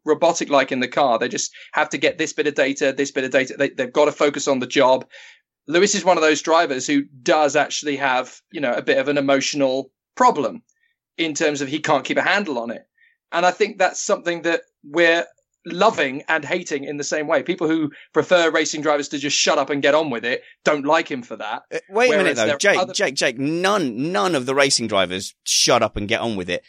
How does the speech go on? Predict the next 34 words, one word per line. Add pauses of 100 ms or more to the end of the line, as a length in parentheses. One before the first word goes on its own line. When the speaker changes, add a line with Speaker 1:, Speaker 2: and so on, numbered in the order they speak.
(140)
Speaker 2:
They
are
all
very,
very
<laughs>
vocal. (180)
Uh,
Steve, (240)
uh,
what
we,
what
we
getting
from,
from
the
live
chat?
Have
they
recovered
from
the
fact
that
we've
been
graced (260)
with
a
Twitter
celebrity?